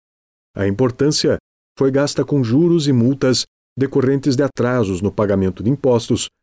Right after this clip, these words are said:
contribuições previdenciárias e fundo de garantia do tempo de serviço. Os valores eram devidos pelo Centro de Convenções de Curitiba em dois mil e dezesseis. O relator do processo,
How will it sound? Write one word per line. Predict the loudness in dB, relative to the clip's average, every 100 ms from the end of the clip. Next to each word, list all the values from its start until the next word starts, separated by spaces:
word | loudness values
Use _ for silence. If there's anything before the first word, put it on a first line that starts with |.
| _
contribuições | 0 0 2 2 0 0 -2
previdenciárias | -2 -4 -2 -2 -2 0 0 2 0 -2 -6 _ _ -4
e |
fundo | -4 0 2 2
de | 2
garantia | 2 2 0 0 0
do | 0
tempo | -2 -2 -2
de | -2
serviço. | 0 0 2 0 0 -4 -6 _ _ _ _ _ -8
Os | -2
valores | 0 2 2 2 0
eram | 0 0
devidos | 0 2 2 0 -2
pelo | -2 0 0
Centro | -2 -2 -2 0
de | -2
Convenções | 0 0 0 -2 -2 -2 -2
de | -4
Curitiba | 0 -2 0 0 2 0 -2 _ _ -2
em | 0
dois | 2 0
mil | 2 2
e | 2
dezesseis. | 0 0 0 0 0 0 -4 -6 _ _ _ _ _ _ _ -6
O | -2
relator | 0 0 -2 -4
do | -4
processo, | -4 -2 0 -2 -2